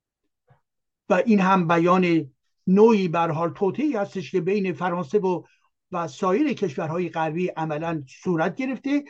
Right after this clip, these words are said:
فقط یک سفر ساده نبود. و بنی سد می‌گوید که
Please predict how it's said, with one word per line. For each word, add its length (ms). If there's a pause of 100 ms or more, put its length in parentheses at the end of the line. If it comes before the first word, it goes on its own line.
(240)
فقط 280
یک 140
سفر 360
ساده 380
نبود. 480 (1600)
و 380 (460)
بنی 220
سد 300
می‌گوید 800 (1400)
که 440